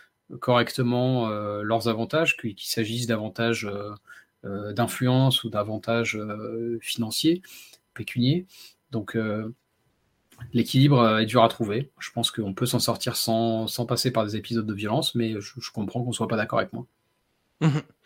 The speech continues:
Speaker 2: Donc, euh, tu penses que ça sera, euh, ça sera possible justement de... de... Enfin, e-, est-ce que tu penses qu'il y a besoin, par exemple, d'un changement radical de système,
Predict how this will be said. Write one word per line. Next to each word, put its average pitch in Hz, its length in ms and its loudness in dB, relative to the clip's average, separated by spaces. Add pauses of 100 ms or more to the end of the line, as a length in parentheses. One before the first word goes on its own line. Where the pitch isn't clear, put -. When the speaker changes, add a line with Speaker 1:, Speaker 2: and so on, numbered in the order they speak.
(340)
Speaker 2:
Donc, 151 240 4
euh, 151 100 4
tu 151 160 -4
penses 170 280 0
que 147 120 -2
ça 151 180 -2
sera, 160 340 2
euh, 135 260 2
ça 143 160 -2
sera 147 180 -2
possible 147 500 0
justement 139 520 2
de... 127 480 0 (720)
de... 120 920 0 (520)
Enfin, - 220 2 (220)
e-, 160 40 6
est-ce 185 280 8
que 214 120 4
tu 185 100 2
penses 285 240 4
qu'il 156 140 2
y 143 80 4
a 139 40 4
besoin, 139 340 2
par 127 160 0
exemple, 139 360 4
d'un 120 120 0
changement 131 420 0
radical 165 760 4
de 135 120 2
système, 143 640 -2